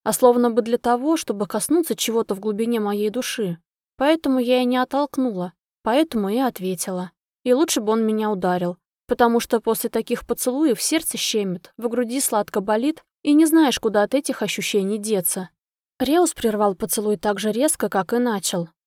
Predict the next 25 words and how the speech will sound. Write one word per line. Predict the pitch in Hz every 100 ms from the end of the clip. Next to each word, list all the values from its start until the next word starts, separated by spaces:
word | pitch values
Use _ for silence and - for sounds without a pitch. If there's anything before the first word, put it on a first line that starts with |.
| _
Отпустил | 320 - 262 - 320
меня | 285 226 190
и | 185 214
отошёл | 208 202 - 311
на | 320 233
пару | 190 180
шагов. | 185 - 233 196 165 - _ _ _ -
Молчал, | 240 254 - 190 170 165 _
смотрел | - 240 233 240 214
на | 208 254
море. | 254 190 170 165 _ _ _ _ _
Я | 220 269
тоже | 202 214
молчала. | 220 190 175 - 165 165 - _ _
«А | -
что | 277 349
тут | 330 170
скажешь? | - 180 165 165 - _ _
Возмутиться?» | 226 240 262 - 311 - 196 170 _ _
Но | 233
я | 233 233
ведь | 208 -
на | 220
поцелуй | - - 240 220 208
ответила. | - 208 233 226 202